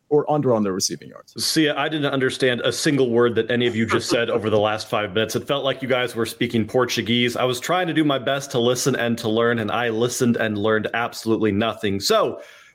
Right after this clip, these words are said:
Speaker 2: without knowing anything that you guys just said and really just kinda doing my own thing here, I'm taking all three of these guys to go under. I think that was in line with what Proppy said, but again, I'm not positive.
Speaker 1: <laughs>
Speaker 2: Give me the under on all three of these bad boys.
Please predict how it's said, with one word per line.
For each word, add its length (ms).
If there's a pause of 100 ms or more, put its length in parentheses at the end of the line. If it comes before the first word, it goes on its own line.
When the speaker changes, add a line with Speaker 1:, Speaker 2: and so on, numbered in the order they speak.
Speaker 2:
without 300
knowing 260
anything 340
that 80
you 100
guys 220
just 160
said 320 (220)
and 160
really 160
just 140
kinda 160
doing 160
my 100
own 180
thing 200
here, 200
I'm 140
taking 380
all 240
three 280
of 100
these 160
guys 320
to 100
go 180
under. 420 (260)
I 60
think 240
that 140
was 100
in 80
line 180
with 140
what 140
Proppy 320
said, 240
but 100
again, 280
I'm 140
not 220
positive. 480 (160)
Speaker 1:
<laughs> 140
Speaker 2:
Give 120
me 80
the 160
under 300
on 140
all 340
three 240
of 80
these 140
bad 240
boys. 300